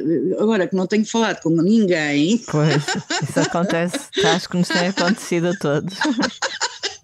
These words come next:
Speaker 1: Mas olha, esta coisa da, da, da pesquisa, da pesquisa histórica, atrás de um homem, eu apaixonei-me por ele.
Speaker 2: Uhum.
Speaker 1: A sério, eu apaixonei-me por ele, porque depois de ver,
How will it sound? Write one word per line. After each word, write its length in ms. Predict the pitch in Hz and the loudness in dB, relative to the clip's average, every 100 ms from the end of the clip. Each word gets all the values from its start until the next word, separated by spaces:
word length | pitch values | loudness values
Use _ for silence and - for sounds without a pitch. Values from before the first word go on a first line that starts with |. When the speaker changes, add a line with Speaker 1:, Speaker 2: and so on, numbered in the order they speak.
| 320 - 277 - _ _ _ - 214 415 - - - - 202 | -12 -12 -20 -20 _ _ _ -6 -4 -4 -8 -18 -20 -18 -4
Speaker 1:
Mas 160 | 214 233 | 0 2
olha, 200 | 254 233 | 2 2
esta 240 | 240 247 | 0 0
coisa 260 | 247 277 269 | 2 2 4
da, 240 | 247 233 | 4 2
da, 300 | 208 226 214 | 4 2 2
da 160 | 196 214 | 2 0
pesquisa, 840 | - - - 190 180 151 170 147 | -2 -8 -4 0 0 2 2 2
da 160 | 139 175 | 2 0
pesquisa 840 | - - 202 190 170 175 160 156 | -2 -4 -2 0 2 2 2 2
histórica, 720 | 156 151 185 160 151 156 156 | 0 0 0 2 0 2 2
atrás 340 | 156 226 247 233 | 2 2 0 2
de 60 | |
um 60 | 226 | 2
homem, 360 | 185 160 156 208 | 4 4 4 2
eu 80 | |
apaixonei-me 580 | 330 359 359 - 262 294 | 2 0 0 2 4 4
por 160 | 285 285 | 2 4
ele. 500 | 254 285 285 180 147 | 4 6 4 4 4
Speaker 2:
Uhum. 480 | 160 202 220 214 180 - - - - - - - - | 4 4 4 2 0 -4 -16 -20 -20 -20 -20 -20 -4
Speaker 1:
A 100 | 320 | -2
sério, 400 | 349 349 370 339 | 0 0 2 4
eu 80 | 349 | 2
apaixonei-me 480 | 339 339 - 330 302 | 0 -2 0 2 2
por 140 | 302 | 2
ele, 380 | 294 320 294 202 | 4 6 4 4
porque 180 | 226 254 | 2 -2
depois 240 | - 320 | 0 0
de 140 | 254 254 | 2 0
ver, 600 | 226 254 214 180 160 | 2 2 4 2 0